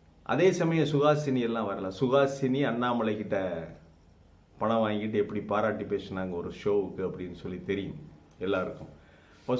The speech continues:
சுஹாசினியிலிருந்து எல்லாருமே கம்முன்னு அமைதியா பதுங்கி இருக்கிறாங்க, அப்படித்தான் சொல்ல முடியும். அவர்களுக்கு நம்பகமான தகவல்கள் வந்துவிட்டன. அவங்க பூராமே மேட்ரிமோனியில இணைஞ்சிருக்காங்க சார்.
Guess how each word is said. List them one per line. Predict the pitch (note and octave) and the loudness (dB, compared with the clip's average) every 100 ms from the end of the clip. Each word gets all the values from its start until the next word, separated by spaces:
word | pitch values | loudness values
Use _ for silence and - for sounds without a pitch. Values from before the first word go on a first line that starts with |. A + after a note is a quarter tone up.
| C3 | 2
சுஹாசினியிலிருந்து | B2 A#2+ D3 D3 C3 A2+ G#2+ G#2 A2 D3 | 2 4 2 4 2 2 0 0 -2 -2
எல்லாருமே | B2+ G#2+ A2+ A2 G#2 A#2 D3 A#2 | -2 0 2 2 2 0 -2 -2
கம்முன்னு | G2+ G#2 G#2 G#2 | -2 -2 -4 -6
அமைதியா | F2 F#2+ F#2 F#2+ A2+ A2+ - - - - - | -4 -4 -4 -4 -6 -10 -16 -20 -20 -20 -6
பதுங்கி | - A2 A#2+ F#2+ | -4 -2 -2 -6
இருக்கிறாங்க, | F2+ - D#2 D2+ D2 - - - | -8 -8 -8 -8 -10 -14 -16 -10
அப்படித்தான் | D#2+ E2 F2+ F#2 | -8 -6 -8 -8
சொல்ல | E2 D#2+ | -6 -6
முடியும். | D#2 D2 D2 - - - | -8 -8 -10 -12 -20 -10
அவர்களுக்கு | F#2+ A2 G#2+ G#2 F#2 - F2+ E2+ E2+ - - - - - - - - - - | -2 0 2 0 -2 -6 -4 -4 -6 -10 -18 -20 -20 -20 -20 -20 -20 -20 -12
நம்பகமான | F#2 G2+ A#2 A#2 A#2 A2 G#2+ G#2+ | -4 0 2 2 0 2 0 0
தகவல்கள் | G2+ F2+ E2+ E2+ E2 D#2+ D2 D2 C#2+ - - | -2 -4 -4 -6 -6 -6 -8 -8 -12 -16 -8
வந்துவிட்டன. | F2 E2+ D#2 D2 D2 - - - - - - - - - - - - | -6 -4 -6 -8 -12 -14 -16 -20 -20 -20 -20 -20 -20 -20 -20 -20 -6
அவங்க | - B2 | -2 2
பூராமே | A#2+ C#3+ F3+ E3 C#3 D3 C#3 | 2 4 6 8 6 4 4
மேட்ரிமோனியில | B2 C3+ C3+ C3 A#2+ A#2 A2 G#2+ G#2+ G2+ F#2+ | 4 2 0 0 0 0 2 4 2 2 -2
இணைஞ்சிருக்காங்க | G2+ G2 F#2 E2+ D2+ | -4 -4 -6 -6 -6
சார். | D2 D2+ | -8 -12